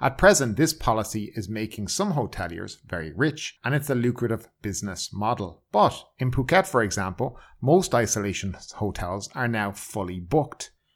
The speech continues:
Some hotels have resorted to keeping patients in their own hotels,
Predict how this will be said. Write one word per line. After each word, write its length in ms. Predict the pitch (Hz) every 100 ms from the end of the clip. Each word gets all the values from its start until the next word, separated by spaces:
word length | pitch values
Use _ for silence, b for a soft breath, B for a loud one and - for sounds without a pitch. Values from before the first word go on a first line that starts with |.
| _ _ _ _
Some 260 | - 156
hotels 540 | 143 123 - 101 110 -
have 220 | 117 107
resorted 600 | 120 107 151 165 123 95
to 80 | 113
keeping 480 | - 196 196 185 151
patients 460 | 117 110 - 107
in 140 | 120 117
their 160 | 110
own 220 | 127 185
hotels, 520 | 196 135 - - -